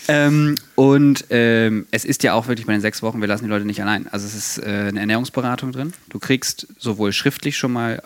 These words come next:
auf deinen, auf deinen Schwerpunkt, gerade bei Bluthochdruck, zu den Themen, die wirklich wichtig sind, Natrium, Kalium, kriegst du, äh, erste Ideen,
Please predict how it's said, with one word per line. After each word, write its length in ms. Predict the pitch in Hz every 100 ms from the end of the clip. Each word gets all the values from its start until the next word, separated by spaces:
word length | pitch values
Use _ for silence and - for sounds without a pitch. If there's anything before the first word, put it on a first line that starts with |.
| -
auf 140 | 117
deinen, 220 | 113 107
auf 120 | 107 -
deinen 100 | 101
Schwerpunkt, 400 | 123 135 - -
gerade 200 | 104 101
bei 100 | 101
Bluthochdruck, 640 | 104 104 165 - 135 135 - - -
zu 120 | -
den 160 | 113 110
Themen, 280 | 151 139 123
die 100 | 110
wirklich 320 | 143 - 120
wichtig 300 | 143 - 123
sind, 240 | 127 117
Natrium, 480 | 120 120 120 - 110
Kalium, 400 | 127 123 117 110 - - -
kriegst 380 | - 139 - 127
du, 180 | 120 - - - - _
äh, 200 | - 110
erste 320 | 120 120 - -
Ideen, 460 | 113 120 135 202